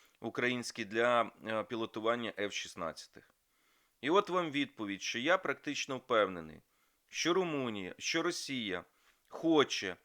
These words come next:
досягти цього аеродрому, долетіти туди, і з часом вони будуть це пробувати,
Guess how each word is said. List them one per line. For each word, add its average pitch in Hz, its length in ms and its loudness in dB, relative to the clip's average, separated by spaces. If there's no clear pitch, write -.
досягти 156 680 -2
цього 160 340 -2
аеродрому, 113 760 0
долетіти 127 480 -4
туди, 127 300 -2
і 123 180 -4
з - 40 -6
часом 156 500 0
вони 151 200 -2
будуть 131 340 -8
це 139 160 0
пробувати, 95 760 0